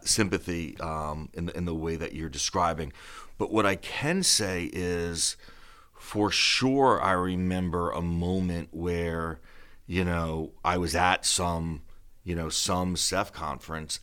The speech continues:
and there were, like, I don't know if it was fifteen or twenty, or there was just, like,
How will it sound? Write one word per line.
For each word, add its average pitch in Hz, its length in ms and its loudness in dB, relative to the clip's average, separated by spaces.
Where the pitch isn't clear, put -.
and 82 260 -4
there 82 160 -2
were, 80 380 -2
like, 78 560 -4
I - 60 -4
don't 85 120 -4
know 82 80 -2
if 78 140 -10
it 60 80 -6
was 69 320 -6
fifteen 95 760 -2
or 73 240 -6
twenty, 87 720 -6
or 78 240 -2
there 85 160 -2
was 80 180 -2
just, - 260 -8
like, 71 200 -8